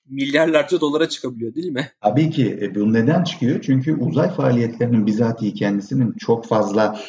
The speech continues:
Speaker 2: e, maliyet içermesinden kaynaklanıyor. Yani bu hem fırlatış aşamasına gelene kadar arka plandaki bu AR-GE,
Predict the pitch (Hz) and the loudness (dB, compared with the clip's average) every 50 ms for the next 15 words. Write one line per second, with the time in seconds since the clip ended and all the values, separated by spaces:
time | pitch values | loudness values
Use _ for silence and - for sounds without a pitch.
0 | - - - 104 104 107 104 101 98 98 98 107 110 113 110 - - 113 101 95 | -16 -12 -6 -2 0 2 2 4 4 4 2 2 2 0 -2 -2 -2 0 0 2
1 | 95 95 92 - 104 101 101 104 - - - - - - - - - - - - | 2 0 0 -2 -2 0 0 -2 -2 -4 -10 -10 -12 -12 -14 -16 -20 -20 -20 -20
2 | - - _ - - - - 101 104 107 104 110 104 110 123 131 127 120 - - | -20 -20 _ -18 -8 -4 -2 0 0 0 0 0 2 4 4 4 4 2 -2 -8
3 | - - _ _ _ _ _ _ _ _ _ - 107 104 104 104 101 104 131 131 | -20 -20 _ _ _ _ _ _ _ _ _ 0 2 4 4 4 2 2 0 -2
4 | - - - - 110 110 - - 107 110 110 107 - - 120 113 107 - 107 104 | -2 -2 -2 -2 0 0 2 2 2 2 2 2 2 0 0 0 2 2 2 2
5 | 104 104 117 123 120 - 117 110 101 95 - - - - _ - 107 101 - - | 4 4 4 2 2 2 2 2 0 0 -2 -8 -12 -14 _ -4 -2 -2 -2 -2
6 | 123 120 - 113 113 107 104 101 101 - - 107 98 - - - - - - - | -4 -2 -2 -2 0 0 2 2 0 0 -2 -4 -6 -6 -8 -18 -20 -20 -14 -10
7 | 101 101 104 95 - - - - 104 104 104 101 101 113 127 127 110 - | -6 -2 -2 -4 -4 -6 -6 -2 0 0 2 2 2 2 4 4 2 0